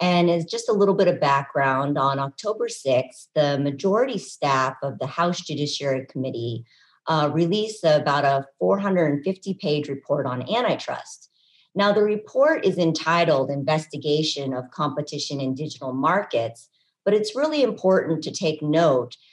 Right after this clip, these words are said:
that there's about a dozen recommendations that apply across industries not limited to digital markets. So these include things like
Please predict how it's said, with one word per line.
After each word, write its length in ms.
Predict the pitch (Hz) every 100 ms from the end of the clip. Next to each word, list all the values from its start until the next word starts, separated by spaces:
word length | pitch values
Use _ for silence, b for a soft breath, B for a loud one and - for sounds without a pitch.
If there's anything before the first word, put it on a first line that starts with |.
| _
that 160 | 165 160
there's 220 | 180 165
about 300 | 170 160 156
a 100 | 139
dozen 480 | 139 180 196 220 226
recommendations 1200 | 208 170 165 156 151 143 147 156 - 123 127 123
that 160 | 147 143
apply 380 | 143 147 143
across 600 | 139 147 - 190 196 214 -
industries 720 | 190 185 165 - 131 127 123
not 380 | 147 147 156 -
limited 560 | 143 135 135 - 127 123
to 100 | -
digital 380 | 127 123 123 117
markets. 640 | 151 190 - - _ _ _ _ _ _ _
So 160 | 202
these 260 | 202 240 254
include 460 | 247 240 190 180 180
things 400 | 160 156 156 151
like 320 | 139 135